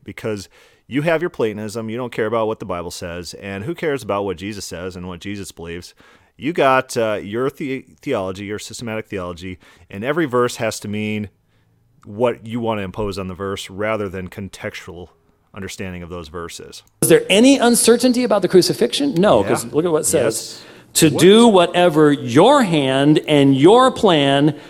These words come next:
Speaker 2: had predestined to take place."
Speaker 1: Oh, that verse proves it.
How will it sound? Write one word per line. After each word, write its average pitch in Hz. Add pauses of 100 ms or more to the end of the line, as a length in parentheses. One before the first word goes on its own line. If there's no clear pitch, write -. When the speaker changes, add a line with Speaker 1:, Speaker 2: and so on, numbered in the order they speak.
(120)
Speaker 2:
had 160
predestined 151 (220)
to 151
take 160
place." 110 (240)
Speaker 1:
Oh, 151
that 120
verse 156
proves 170
it. 101